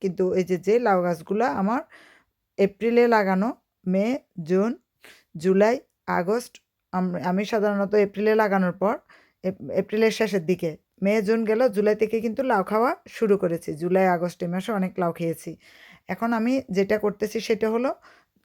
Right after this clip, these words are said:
আর শীত আসার আগে বা গাছ কেটে ফেলার আগে কত পুষ্টি দেয়া যায়। কোনো দিন দিয়ে দিবেন ভাতের মাড়ের সাথে পানি মিশিয়ে, কোনো দিন দিয়ে দিবেন হলো পানিতে দুধ মিশিয়ে, কোনো দিন পানিতে দই মিশিয়ে।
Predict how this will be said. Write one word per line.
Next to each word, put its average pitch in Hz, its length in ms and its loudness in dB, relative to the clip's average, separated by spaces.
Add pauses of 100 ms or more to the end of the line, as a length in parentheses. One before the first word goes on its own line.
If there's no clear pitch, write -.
আর 175 340 0
শীত 247 320 -4
আসার 214 280 2
আগে 175 220 2
বা 165 140 -2
গাছ 180 280 -2
কেটে 190 240 -2
ফেলার 214 400 0
আগে 202 320 -2 (460)
কত 208 260 0 (240)
পুষ্টি 220 420 -4 (240)
দেয়া 180 320 4
যায়। 151 180 -12 (1040)
কোনো 226 220 0
দিন 262 200 0
দিয়ে 247 160 6
দিবেন 196 280 2
ভাতের 196 260 -2
মাড়ের 214 240 0
সাথে 208 260 -4
পানি 190 280 0
মিশিয়ে, 185 400 -2 (200)
কোনো 190 200 -2
দিন 202 180 -2
দিয়ে 202 160 2
দিবেন 185 260 0
হলো 233 240 0 (400)
পানিতে 196 480 2 (100)
দুধ 202 240 2
মিশিয়ে, 214 400 0
কোনো 196 260 -2
দিন 208 180 -4
পানিতে 202 420 -2 (240)
দই 196 240 2
মিশিয়ে। 175 480 -4